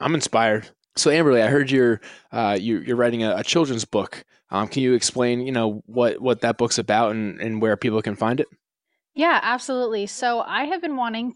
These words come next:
Speaker 2: to write a book for a long time and have been busy enough that I haven't caught quite around to it. But when I broke my femur this last summer, I obviously had a little bit of downtime. So I decided to do a children's book to start with.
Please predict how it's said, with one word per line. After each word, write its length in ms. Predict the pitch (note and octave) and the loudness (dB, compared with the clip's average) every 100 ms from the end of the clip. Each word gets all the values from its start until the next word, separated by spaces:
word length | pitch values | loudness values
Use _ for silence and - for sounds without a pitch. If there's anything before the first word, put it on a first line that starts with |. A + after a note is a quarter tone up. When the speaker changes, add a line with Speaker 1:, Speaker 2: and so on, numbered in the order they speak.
| - | -6
Speaker 2:
to 180 | A#3 G#3+ | -4 -2
write 200 | G3 F#3+ | -2 -2
a 40 | |
book 200 | F#3 F3 | -4 -6
for 120 | - | -4
a 80 | F#3 | -4
long 280 | F3+ D#3+ G#3 | -2 -4 -6
time 460 | - - D#3 - A#3 - - _ _ - | -8 -6 -4 -6 -10 -14 -20 _ _ -8
and 520 | A#3 G#3+ G3+ G3 G#3 | -4 -2 0 -2 -2
have 400 | G#3 G3+ - G#3+ | -2 -4 -4 -2
been 140 | G3+ G3 | -2 -2
busy 240 | G3 F#3+ | -2 -2
enough 200 | F#3 F#3+ | -4 -2
that 80 | G3+ | -2
I 60 | |
haven't 260 | F#3+ F#3+ F#3+ | 0 0 -2
caught 260 | - F#3 - _ _ | -2 -2 -4 _ _
quite 240 | - E3+ - | -2 -2 -2
around 340 | F3+ F3 D#3 - | -4 -4 -4 -2
to 100 | G4 | 2
it. 140 | F#4 - _ _ _ - G#3+ | 2 0 _ _ _ -10 -4
But 420 | B3 G#3 A#3+ - G#3+ | 2 2 2 -2 -6
when 180 | G#3+ A3+ | -4 -2
I 120 | A#3 | -2
broke 220 | A3 A3 | -2 -2
my 120 | D4 | -4
femur 320 | E4 A#3 G3 | -4 -4 -2
this 200 | F#3 F3+ | -4 -4
last 220 | F3+ E3+ - | -2 -2 -4
summer, 380 | F#3 F3 G#3+ - _ _ - | -4 -2 -4 -8 _ _ -2
I 200 | D4+ D4 | 0 0
obviously 440 | A#3+ A#3 A3+ A3+ | 0 -2 -2 -4
had 140 | G#3 | -2
a 60 | F#3+ | -2
little 180 | F#3 F3+ | -4 -4
bit 120 | F3+ | -6
of 60 | E3+ | -4
downtime. 500 | E3 D#3+ - C#3+ E3+ _ - | -4 -4 -6 -6 -8 _ -12
So 480 | - - A3 A3+ - - | -4 0 2 2 -2 -4
I 240 | G#3 A3 | -4 -2
decided 400 | A#3+ C#4 A3+ G#3+ | -2 -4 -2 -4
to 80 | A3 | -4
do 100 | G#3 | -4
a 40 | G#3 | -4
children's 440 | - F#3+ F#3+ F#3+ | -4 -4 -4 -6
book 220 | - F3 | -6 -6
to 100 | - | -4
start 280 | F3+ - E3+ | -4 -2 -2
with. 180 | A#2 - | -2 -6